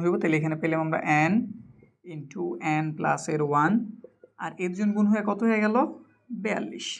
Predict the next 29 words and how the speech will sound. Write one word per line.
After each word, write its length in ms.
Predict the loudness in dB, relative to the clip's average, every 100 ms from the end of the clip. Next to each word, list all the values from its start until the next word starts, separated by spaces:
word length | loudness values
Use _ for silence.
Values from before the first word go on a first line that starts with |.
| -14 _ _ _ -6
তারপরে 340 | -6 -4 -6 -8 -14 -20 _ _ _ _ _ _ _ -10
এন 60 | -8
এর 60 | -6
সাথে 120 | -6
যদি 60 | -6
একটু 100 | -4 -2
গুণ 100 | -2 0
করি, 140 | 2 2
এটা 100 | 2 2
হয়ে 120 | 0
গেল 80 | 0 -2
এন 80 | -4 -4
স্কয়ার, 280 | -2 0 0 0
এটা 120 | 0 0
হয়ে 160 | 0 0
গেল 120 | -2 -4 -4
শুধু 200 | -4 -2 -2
একটা 220 | -2 -4 -4 -4 0
এন, 80 | 2 0 -8 -20 _ -8
ওটা 140 | -6 0
প্লাস 160 | 0 0
ছিল, 100 | -2
ওই 40 | 0
পাশে 140 | 0 0
এসে 100 | -2 0
কী 60 | 2
হয়ে 120 | 4 2
গেল? 100 | 0 -2 -10 -2
মাইনাস, 320 | 0 0 -4